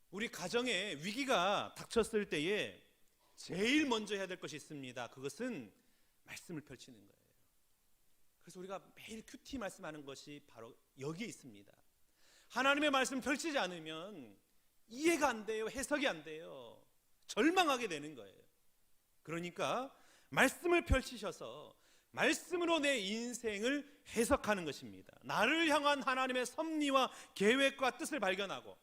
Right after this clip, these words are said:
그 말씀 앞에서 내 인생을 맞추고 말씀이 이끌어 가시는 그런 믿음의 삶을 살아가는 저와 여러분 되시기를 주님의 이름으로 축복합니다. 오늘 나오미가 자신의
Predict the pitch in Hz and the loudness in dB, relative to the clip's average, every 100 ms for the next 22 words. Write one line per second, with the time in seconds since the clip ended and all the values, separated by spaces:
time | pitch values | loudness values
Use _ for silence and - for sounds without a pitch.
0 | _ _ - _ - 277 339 302 262 269 | _ _ -20 _ 2 6 8 8 8 6
1 | 311 277 254 240 240 220 196 214 175 180 | 2 2 4 2 0 -2 0 -2 -2 -6
2 | 202 208 202 190 165 - 302 254 120 - | -6 -6 -6 -4 -6 -2 0 0 0 -8
3 | - _ _ - 107 - 156 139 - 180 | -20 _ _ -16 -16 -14 -12 -10 -8 -6
4 | 151 143 156 120 117 190 135 - _ _ | -6 -8 -12 -12 -12 -12 -14 -16 _ _
5 | _ - 110 110 113 101 202 240 247 226 | _ -14 -12 -12 -16 -8 -4 0 0 0
6 | 196 190 175 165 175 160 147 139 135 - | -4 -6 -6 -8 -4 -2 -2 -4 -6 -2
7 | 143 143 143 156 147 139 151 139 139 151 | 2 2 2 0 0 -2 -2 -4 -4 -2
8 | 139 139 131 127 131 - - 185 151 131 | 0 0 -2 -2 -4 -6 -8 -6 -6 -6
9 | 110 104 101 139 214 247 - - - - | -6 -8 -6 -6 -8 -12 -20 -20 -20 -20
10 | - - 220 240 214 240 247 247 254 233 | -16 -4 0 4 6 6 2 0 0 0
11 | 233 240 254 247 247 240 | -2 -2 0 0 0 -4